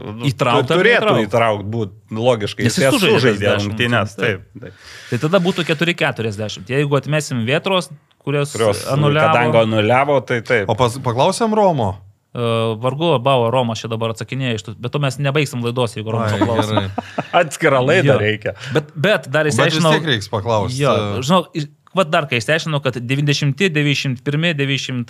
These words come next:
Speaker 2: antrų metų ta pradžia yra
Speaker 1: Aha.
Speaker 2: ju-,
Speaker 1: Baltas,
Speaker 2: balta dėmė,
Speaker 1: balta
Speaker 2: nes,
Speaker 1: dėmė,
Speaker 2: e,
Speaker 1: ne?
Speaker 2: protokolai iš rungtynių greičiausiai, šiaip buvo ranka
Speaker 1: Sukurianti.
Speaker 2: rašyti, ten faksuoti, tai kažkas juos
Speaker 1: Bet šiaip
Speaker 2: sunaikino.
Speaker 1: Romas, e, su Romu ir šitą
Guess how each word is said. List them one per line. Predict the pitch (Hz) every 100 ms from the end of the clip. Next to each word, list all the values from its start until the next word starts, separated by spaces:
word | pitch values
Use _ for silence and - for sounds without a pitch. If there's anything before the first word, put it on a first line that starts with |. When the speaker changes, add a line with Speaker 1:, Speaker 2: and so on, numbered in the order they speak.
| 127
Speaker 2:
antrų | 120 147
metų | 135 127 110
ta | 113
pradžia | 117 117 151 160 143
yra | 139 135 127
Speaker 1:
Aha. | - 82 - 151 - - - - - -
Speaker 2:
ju-, | 131
Speaker 1:
Baltas, | 98 139 139
Speaker 2:
balta | 196
dėmė, | 151 147 123 98
Speaker 1:
balta | 101 113
Speaker 2:
nes, | 98
Speaker 1:
dėmė, | 104 110
Speaker 2:
e, | 120
Speaker 1:
ne? | 117 113
Speaker 2:
protokolai | 107 123 131 170 170 165 147 139 131
iš | 123 - -
rungtynių | 135 123 151 143 120
greičiausiai, | 123 117 135 120 127 117
šiaip | 202 180
buvo | 165 147
ranka | 147 151
Speaker 1:
Sukurianti. | 147 135 156
Speaker 2:
rašyti, | 151 131 123
ten | 127
faksuoti, | 117 131 - 147 139 131 123
tai | 123 117
kažkas | 113 - 135 -
juos | 123 110
Speaker 1:
Bet | 110
šiaip | - 202 202
Speaker 2:
sunaikino. | 170
Speaker 1:
Romas, | 185 202 180 113 98 139
e, | 139 117 135
su | - 139
Romu | 175 175 165
ir | 147
šitą | 131 - 190 143